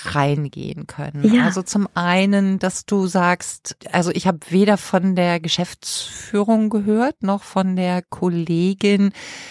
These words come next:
Speaker 1: dass das der Grund war. Ich weiß, sie hat die Geschäftsführung darauf angesprochen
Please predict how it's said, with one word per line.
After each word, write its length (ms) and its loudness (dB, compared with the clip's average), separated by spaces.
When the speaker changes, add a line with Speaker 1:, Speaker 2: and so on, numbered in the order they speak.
Speaker 1:
dass 180 2
das 240 -2
der 140 2
Grund 440 2
war. 300 -4
Ich 180 -4
weiß, 420 4
sie 100 -2
hat 120 -4
die 80 -4
Geschäftsführung 760 -4
darauf 280 -8
angesprochen 840 0